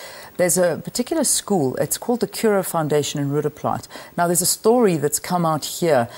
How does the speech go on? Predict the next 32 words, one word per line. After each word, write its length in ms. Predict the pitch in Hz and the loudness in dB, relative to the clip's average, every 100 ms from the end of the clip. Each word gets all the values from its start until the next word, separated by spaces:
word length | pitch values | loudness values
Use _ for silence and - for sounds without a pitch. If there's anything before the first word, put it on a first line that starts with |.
| - - | -16 -4
uh, 140 | 156 151 | 0 2
where 180 | 165 | 2
some 320 | - - 214 240 | 0 2 4 2
classes 460 | - 156 - 151 | 0 -2 0 0
are 100 | 156 165 | 0 0
made 140 | 160 156 | 0 0
up 240 | 151 - | 0 -2
exclusively 840 | 156 - - 202 190 180 143 147 - | -4 -2 0 0 0 0 -2 -2 0
of 160 | 147 - | -2 -2
either 360 | 175 160 147 139 - - 151 | -2 0 0 -2 -6 -14 -4
white 380 | 156 190 185 - | 0 0 -2 -4
or 100 | 160 | -4
black 360 | - 160 156 - | -2 -2 -2 -6
children. 420 | - 135 120 117 - - - - | -4 -2 -2 -4 -6 -18 -20 -8
Uh, 220 | - - | -4 -2
the 160 | 175 202 | 2 4
response, 560 | 190 - - 214 170 180 | 4 2 2 2 2 2
and 80 | |
I'll, 180 | 170 165 - | 2 2 0
I'll 140 | 170 | 0
read 280 | 165 214 180 | 2 2 0
it 100 | 170 | -2
verbatim 640 | 143 143 165 147 - 120 120 | -4 -2 -2 -2 0 0 -2
from, 420 | - 160 151 147 - - - - | 0 0 0 -2 -6 -20 -8 -2
um, 300 | 147 151 - | 0 0 -2
an 100 | 170 | 0
in-, 180 | 170 170 - | 0 0 0
uh, 220 | 156 - | 0 -2
Cura 320 | - 214 196 | -2 2 2
Holdings' 520 | 160 175 170 170 151 - | 2 -2 -2 -2 -2 -2
Andre 340 | 165 160 151 | -2 0 -2
Pollard. 520 | - 175 151 123 113 | -2 -2 2 2 0